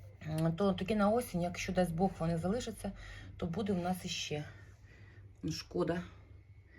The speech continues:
Зараз піду помию. Ось, бачите, тут щось таке негарне. Ну, це вже не, це вже не підійде. А ще я, знаєте, що колись робила? Робила дуже смачний з них салат на сковороді,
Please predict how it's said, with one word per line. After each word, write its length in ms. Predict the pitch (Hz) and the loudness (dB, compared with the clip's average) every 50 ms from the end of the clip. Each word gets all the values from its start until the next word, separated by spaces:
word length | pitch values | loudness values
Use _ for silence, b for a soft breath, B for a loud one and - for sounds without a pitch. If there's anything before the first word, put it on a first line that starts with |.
| B B B B B B B B B B B B B | B B B B B B B B B B B B B
Зараз 300 | - - 185 175 170 165 | -6 -2 -2 0 -2 -2
піду 240 | - - 175 160 180 | -4 -6 -4 -4 -2
помию. 460 | 170 196 214 247 277 269 233 214 214 B B B B B B B B B B B B B B | 2 6 6 8 8 8 8 6 4 B B B B B B B B B B B B B B
Ось, 140 | - 240 233 | 2 2 4
бачите, 500 | 277 349 311 - - - - 175 180 B B B B B - | 4 4 4 2 0 -2 -2 -4 -4 B B B B B -10
тут 180 | - - 311 294 | -4 -4 -2 -2
щось 220 | - - 240 226 | 2 2 2 0
таке 340 | - - - 170 - - 214 | 0 -2 -4 -4 0 0 0
негарне. 580 | 214 208 196 190 190 190 190 180 180 180 180 180 | 0 0 0 0 0 0 0 0 0 0 0 0
Ну, 220 | 196 196 190 185 185 - | -2 -2 -2 -2 -4 -2
це 100 | - 240 | 0 0
вже 120 | 226 190 170 | 0 2 0
не, 220 | 175 - - 165 160 | -2 -2 -2 -2 0
це 80 | - 233 | 0 0
вже 120 | 208 170 | 0 2
не 140 | 170 170 160 | 2 2 2
підійде. 480 | 160 160 156 151 180 202 202 185 180 170 B B B B B B B | 2 0 -2 -4 -2 -2 2 2 0 0 B B B B B B B
А 100 | B 240 | B 6
ще 220 | 240 - - - | 6 6 6 6
я, 160 | 392 381 339 294 | 8 10 8 8
знаєте, 340 | - 330 349 339 330 - | 8 6 4 4 4 2
що 200 | 226 - - 214 | 2 4 4 4
колись 480 | 202 - 196 190 180 185 180 175 - - | 4 6 6 6 6 6 4 4 4 4
робила? 520 | 170 170 175 160 165 165 160 156 151 151 151 B B B B B B | 4 4 4 4 6 6 8 8 6 6 2 B B B B B B
Робила 360 | - 214 214 254 330 311 294 | 2 4 6 6 8 8 8
дуже 280 | 254 208 254 247 226 247 | 8 8 6 6 6 4
смачний 840 | 233 - - 226 220 214 214 - - - 254 269 285 285 277 262 | 4 4 2 2 2 2 0 -2 2 4 8 10 10 10 10 8
з 80 | 220 185 | 6 2
них 360 | 196 220 226 226 214 - - | 2 2 4 2 2 0 -6
салат 480 | - - - 226 220 214 196 185 185 180 | -2 4 6 8 10 10 10 8 8 4
на 100 | 175 170 | 0 0
сковороді, 880 | 165 - - - 180 175 180 185 190 190 185 180 185 - - 247 262 | -2 -4 -2 -2 0 4 4 4 4 2 0 0 0 4 4 4 4